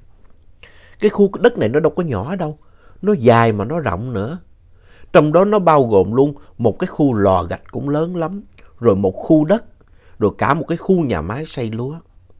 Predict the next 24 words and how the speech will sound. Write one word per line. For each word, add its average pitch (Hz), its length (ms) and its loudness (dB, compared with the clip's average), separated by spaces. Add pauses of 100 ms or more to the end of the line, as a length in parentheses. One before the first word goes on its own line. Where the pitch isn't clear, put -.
(1400)
Thì 135 120 0
theo 165 200 2
người 110 120 0
ta 143 160 -4
cho 143 180 -2
biết 190 240 -2
ở 117 200 0
nơi 139 520 -4 (480)
mảnh 117 240 -2
đất 196 240 -2
này, 85 340 -4 (400)
cái 175 160 0
oan 139 280 -2
khí 175 280 -8
nó 185 140 -6
nặng 78 360 -8
lắm. 139 320 -10 (1600)
Phải - 140 4
nói 156 120 4
không 127 220 0
ai 120 160 0
dám 135 240 -2
ở 101 200 -4
lại. 82 380 -8